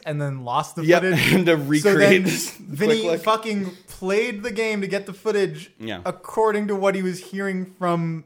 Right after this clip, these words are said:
Speaker 1: the, the commentary.
Speaker 2: Yeah.
Speaker 1: Yeah, you are right.
Speaker 2: So either way,
Speaker 1: You
Speaker 2: what
Speaker 1: are
Speaker 2: is
Speaker 1: right.
Speaker 2: happening in this whole situation is the, the, the, it's kinda just splintering. Like, I, I, we both paid for Giant Bomb Premium, which
Speaker 1: I
Speaker 2: is
Speaker 1: still,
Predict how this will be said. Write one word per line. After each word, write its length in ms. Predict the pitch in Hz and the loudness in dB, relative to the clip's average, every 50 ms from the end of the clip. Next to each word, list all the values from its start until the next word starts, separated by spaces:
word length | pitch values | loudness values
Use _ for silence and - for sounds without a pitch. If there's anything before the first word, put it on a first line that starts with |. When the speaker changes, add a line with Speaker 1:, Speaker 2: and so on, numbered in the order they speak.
| _ - | _ -2
Speaker 1:
the, 260 | 156 170 160 156 - - _ _ _ | 0 0 0 -2 -4 -12 _ _ _
the 80 | - 170 | -14 -12
commentary. 440 | - - 185 180 180 185 208 - - - _ _ _ _ _ _ | -8 -4 -4 -2 -2 -4 -6 -10 -10 -14 _ _ _ _ _ _
Speaker 2:
Yeah. 220 | - 123 120 92 85 90 - _ _ - | -6 -4 -4 -4 -4 -8 -18 _ _ -10
Speaker 1:
Yeah, 140 | 151 156 151 - | -8 -8 -8 -6
you 160 | 151 160 165 | -6 -2 0
are 100 | 160 160 | 0 0
right. 180 | 147 117 107 - - _ _ | 0 -2 -6 -10 -16 _ _
Speaker 2:
So 180 | - - 233 262 | 0 0 2 2
either 160 | 285 269 247 | 2 4 6
way, 80 | 208 175 | 6 6
Speaker 1:
You 60 | 151 | 6
Speaker 2:
what 140 | 147 185 160 | 6 6 6
Speaker 1:
are 40 | 156 | 4
Speaker 2:
is 60 | 143 | 4
Speaker 1:
right. 80 | 127 175 | 2 2
Speaker 2:
happening 480 | 170 156 151 151 151 135 131 120 117 | 4 4 4 4 2 0 0 -2 -2
in 120 | 110 113 110 | -4 -6 -6
this 140 | 110 110 - | -6 -8 -8
whole 200 | - 113 104 101 | -6 -8 -8 -8
situation 520 | - 107 101 - 101 95 90 87 - 92 90 | -8 -12 -12 -10 -8 -8 -8 -10 -10 -14 -14
is 200 | 87 87 87 85 | -14 -16 -16 -18
the, 400 | 85 - 104 98 95 95 92 87 87 | -18 -14 -12 -10 -10 -10 -10 -12 -12
the, 260 | 95 98 95 90 76 90 98 | -12 -10 -10 -10 -12 -14 -14
the, 80 | 98 104 | -14 -14
it's 140 | 107 - - | -14 -16 -16
kinda 280 | - - 165 143 135 120 | -12 -10 -8 -8 -8 -8
just 220 | 120 135 120 - | -10 -12 -14 -14
splintering. 500 | - - 135 143 147 143 92 85 76 85 | -14 -10 -10 -10 -8 -8 -10 -12 -14 -14
Like, 160 | 95 101 101 107 | -14 -12 -8 -6
I, 320 | 110 127 147 151 151 147 - | -2 -2 -2 -2 -2 -6 -6
I, 520 | 113 120 123 131 139 143 147 139 113 101 87 | -4 -2 0 0 0 0 -2 -4 -6 -10 -12
we 140 | 110 117 120 | -12 -10 -8
both 360 | 110 113 113 107 107 - _ | -4 -4 -4 -4 -6 -10 _
paid 240 | _ - 92 98 95 | _ -14 -14 -14 -14
for 180 | - - 98 95 | -14 -14 -14 -14
Giant 280 | 90 104 92 90 87 | -12 -14 -14 -14 -12
Bomb 180 | 92 92 87 85 | -12 -14 -14 -12
Premium, 380 | - 165 165 139 113 92 90 90 | -8 -6 -6 -4 -6 -6 -8 -10
which 100 | 87 185 | -12 -12
Speaker 1:
I 20 | |
Speaker 2:
is 60 | 185 | -10
Speaker 1:
still, 240 | - - 381 349 339 | -8 -6 -6 -8 -8